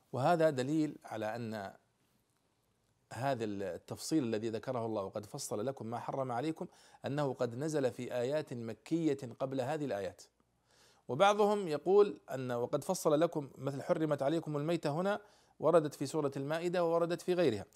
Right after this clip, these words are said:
وقرأ ابن كثير وأبو عمرو بن عامر "فصل"،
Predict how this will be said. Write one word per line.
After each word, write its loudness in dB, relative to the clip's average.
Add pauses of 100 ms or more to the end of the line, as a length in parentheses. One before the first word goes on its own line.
(360)
وقرأ 10
ابن 4
كثير 2
وأبو 6
عمرو 4
بن -2
عامر 2 (280)
"فصل"، 2